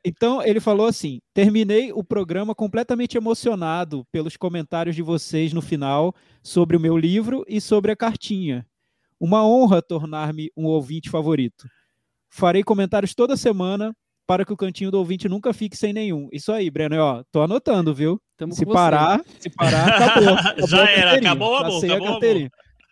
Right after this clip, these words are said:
Speaker 1: É, é sério aqui o negócio. <laughs> E por falar no programa da semana passada, os filmes de Cannes que estou mais aguardando são Titane, Memória e Drive My Car.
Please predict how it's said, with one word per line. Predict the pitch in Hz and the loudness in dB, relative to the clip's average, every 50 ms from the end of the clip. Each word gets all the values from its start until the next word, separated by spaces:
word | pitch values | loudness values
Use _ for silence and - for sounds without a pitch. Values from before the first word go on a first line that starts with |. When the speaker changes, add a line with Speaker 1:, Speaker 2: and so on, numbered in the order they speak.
| _ _ | _ _
Speaker 1:
É, | - - 143 143 147 143 135 | -14 -10 -8 -8 -8 -6 -6
é | 151 - | -6 -6
sério | - - 277 233 170 139 131 127 | -2 0 0 2 2 0 0 -2
aqui | 123 - 156 | -4 -6 -8
o | 135 | -8
negócio. | 123 131 120 120 117 107 - - _ _ | -8 -8 -10 -10 -14 -14 -18 -20 _ _
<laughs> | - 151 123 - - - 165 160 127 - 156 - _ _ _ _ _ _ 233 - _ _ _ | -10 -10 -10 -10 -12 -14 -14 -14 -14 -14 -16 -18 _ _ _ _ _ _ -20 -20 _ _ _
E | - 165 | -10 -8
por | - - 233 - | -2 0 0 0
falar | - 269 233 220 214 202 202 | 2 0 0 2 2 0 0
no | 202 196 - | -2 -4 -4
programa | - 196 175 151 143 147 160 170 185 175 | -4 -4 -4 -4 -4 -4 -4 -4 -4 -4
da | 156 143 | -6 -6
semana | - 165 143 143 139 139 | -4 -6 -6 -6 -6 -6
passada, | - 143 139 - - 147 135 135 139 147 151 185 214 247 - _ _ _ _ _ _ _ _ _ | -6 -8 -8 -8 -6 -6 -4 -4 -4 -4 -6 -6 -8 -10 -14 _ _ _ _ _ _ _ _ _
os | - 160 - | -8 -8 -8
filmes | - - 214 226 233 226 240 214 - | -4 -2 0 0 2 2 0 -2 -2
de | 214 - 165 185 | -6 -6 -6 -6
Cannes | - _ 180 180 165 160 156 143 - | -6 _ -4 -2 -2 -2 -4 -8 -10
que | - 156 | -12 -14
estou | - - 170 156 | -8 -4 -4 -4
mais | 147 151 160 160 | -2 -2 -2 0
aguardando | 165 156 160 151 143 135 147 160 175 196 | 0 2 2 0 0 -2 -4 -8 -8 -10
são | - - 175 143 135 123 | -8 -6 -6 -6 -6 -8
Titane, | - - 190 - - 190 180 185 208 233 285 302 - _ _ - | -10 -14 -12 -8 -6 -4 -4 -4 -4 -4 -6 -8 -10 _ _ -6
Memória | 143 170 170 165 151 143 147 156 180 214 240 269 - _ _ _ | -4 -4 -2 0 0 2 2 2 2 0 -4 -6 -10 _ _ _
e | 196 202 | -6 -6
Drive | 180 175 185 180 185 175 175 | -4 -2 -2 0 0 -2 -2
My | 190 190 | -4 -8
Car. | - - 135 120 110 135 | -8 -8 -10 -12 -12 -14